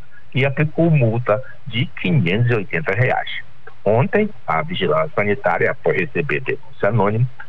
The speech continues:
foi até a loja da mesma empresa, próxima ao Teatro Vitória, e fez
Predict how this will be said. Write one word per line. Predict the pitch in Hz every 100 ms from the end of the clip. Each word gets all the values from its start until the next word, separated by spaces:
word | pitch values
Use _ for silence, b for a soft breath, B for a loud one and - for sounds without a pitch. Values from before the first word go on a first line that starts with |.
| -
foi | - 113
até | 110 -
a | 107
loja | 85 98 120 95
da | 76
mesma | 85 104 95
empresa, | 156 92 113 151 - B B -
próxima | 104 120 131 85
ao | -
Teatro | 85 78 87
Vitória, | 82 127 104 90 87 87 - -
e | 131
fez | - 92